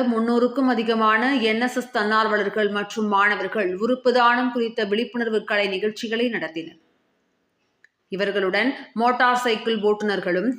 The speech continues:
பல்வேறு துறைகளைச் சேர்ந்த தன்னார்வலர்களும் இந்த நடைப்பயணத்தில் பாரம்பரிய கலாச்சார உடையில் பங்கேற்றனர். இவர்கள் ஒன்றாக நடந்து சென்று உறுப்பு தானத்தின் முக்கியத்துவத்தை பற்றி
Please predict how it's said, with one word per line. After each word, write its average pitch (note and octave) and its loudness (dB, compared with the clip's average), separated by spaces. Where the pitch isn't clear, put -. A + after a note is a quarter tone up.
பல்வேறு B3 4
துறைகளைச் A#3 0
சேர்ந்த A3 -2
தன்னார்வலர்களும் G3+ 0
இந்த B3+ 4
நடைப்பயணத்தில் A#3+ 2
பாரம்பரிய A3 2
கலாச்சார A#3 2
உடையில் G#3 0
பங்கேற்றனர். E3 -6
இவர்கள் G3 0
ஒன்றாக A#3 4
நடந்து A3 0
சென்று A3+ 0
உறுப்பு A#3+ 0
தானத்தின் G#3+ 2
முக்கியத்துவத்தை A3 -2
பற்றி G3 -4